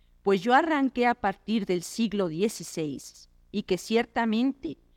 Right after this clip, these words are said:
pueden retrotraerse algo así como dos mil quinientos años antes, o sea, hacia mil quinientos antes de Cristo, han marcado una ruta histórica y crítica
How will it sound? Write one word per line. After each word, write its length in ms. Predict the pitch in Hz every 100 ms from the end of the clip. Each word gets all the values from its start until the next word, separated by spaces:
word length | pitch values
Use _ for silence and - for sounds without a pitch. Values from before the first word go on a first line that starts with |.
| _ _ _ -
pueden 380 | 262 277 339
retrotraerse 1120 | 254 262 - 226 - 208 190 214 247 - - 185
algo 300 | 190 214 208
así 300 | 202 - 220
como 280 | 202 175
dos 240 | 165 160 -
mil 180 | 226 196
quinientos 640 | 185 180 208 208 165 -
años 400 | 190 185 160 -
antes, 680 | 170 147 - 104 147 - - _ _
o 140 | - 180
sea, 500 | - 220 208 170 170 _ _ _
hacia 320 | 156 160 170
mil 220 | 185 277 -
quinientos 600 | 202 190 196 175 151 165
antes 320 | 185 156 135
de 120 | 131
Cristo, 520 | - 180 - - 226 - _ _ _ _ _ _ _ _ _ -
han 240 | 277 392
marcado 580 | 359 294 - 254 262 226
una 300 | 233 240 208
ruta 360 | 214 220 -
histórica 640 | 185 - - 208 202 196 160
y 60 | 156
crítica 800 | - 220 233 165 - 165 175